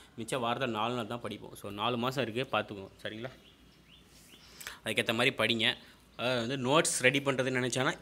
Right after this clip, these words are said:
<clears throat> சில பேருக்கு வந்து நோட்ஸ் எடுத்து படிக்கிறது பிடிக்கும். இந்த அறுபத்தி மூணு லெசனுக்கு ஒரு நாளைக்கு ஒரு லெசன் நோட்ஸ் எடுத்து படிச்சிட்டா கூட சந்தோஷம் தான். அறுபத்தி மூணு நாள் நோட்ஸ் எடுத்து முடிச்சிடலாம்.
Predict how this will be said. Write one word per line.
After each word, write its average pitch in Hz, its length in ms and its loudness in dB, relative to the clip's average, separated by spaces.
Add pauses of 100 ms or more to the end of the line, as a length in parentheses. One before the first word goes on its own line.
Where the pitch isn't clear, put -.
(120)
<clears throat> 143 180 8
சில 147 140 12
பேருக்கு 165 260 12
வந்து 165 140 6
நோட்ஸ் 175 220 8
எடுத்து 143 200 8
படிக்கிறது 135 320 2
பிடிக்கும். 107 260 -8 (300)
இந்த 123 160 2
அறுபத்தி 160 360 4
மூணு 143 240 2 (400)
லெசனுக்கு 160 400 2
ஒரு 139 140 8
நாளைக்கு 143 260 6
ஒரு 139 120 4
லெசன் 143 240 4
நோட்ஸ் 143 220 0
எடுத்து 143 220 -6
படிச்சிட்டா 135 300 0
கூட 139 140 -4
சந்தோஷம் 131 380 -6
தான். 113 100 -4
அறுபத்தி 135 260 -6
மூணு 131 160 -4
நாள் 143 220 0
நோட்ஸ் 131 180 -4
எடுத்து 127 200 -4
முடிச்சிடலாம். 117 460 -6